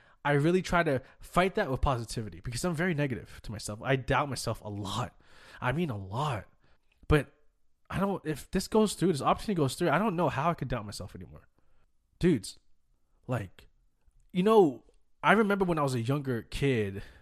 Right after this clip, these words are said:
or even just in my twenties, thinking, "Man, people that make that much money, I will never reach that. Wow, doctors make that much money, I will never reach that."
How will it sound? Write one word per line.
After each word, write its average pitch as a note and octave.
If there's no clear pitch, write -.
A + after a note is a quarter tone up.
or B2+
even D3+
just C#3
in C#3+
my A2+
twenties, C3
thinking, A#2+
"Man, C#3+
people F#3
that B2+
make B2+
that B2+
much A2
money, B2
I C#3
will G3
never C3
reach G#2+
that. G2
Wow, C#3+
doctors D#3+
make G#3+
that A3+
much A3+
money, A3+
I A3
will F#3
never B2
reach G2
that." G#2